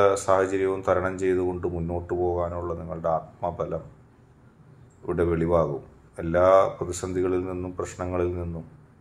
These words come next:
നിങ്ങൾ രക്ഷപ്പെടുകയും എല്ലാ പ്രശ്നങ്ങളെയും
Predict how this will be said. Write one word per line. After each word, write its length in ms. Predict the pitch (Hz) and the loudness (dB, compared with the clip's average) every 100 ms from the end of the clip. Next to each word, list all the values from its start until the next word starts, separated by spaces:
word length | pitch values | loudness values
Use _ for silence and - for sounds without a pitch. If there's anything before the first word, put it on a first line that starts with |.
| - _ - | -20 _ -12
നിങ്ങൾ 220 | 87 87 90 85 - | -4 0 0 0 -4
രക്ഷപ്പെടുകയും 840 | 85 82 - 87 90 87 85 80 82 - - _ _ - 90 | -4 -4 -2 -2 -2 0 -2 -4 -10 -20 -20 _ _ -16 -4
എല്ലാ 220 | 90 95 | 6 8
പ്രശ്നങ്ങളെയും 800 | 101 98 - 104 101 101 101 101 | 8 2 0 0 4 6 6 4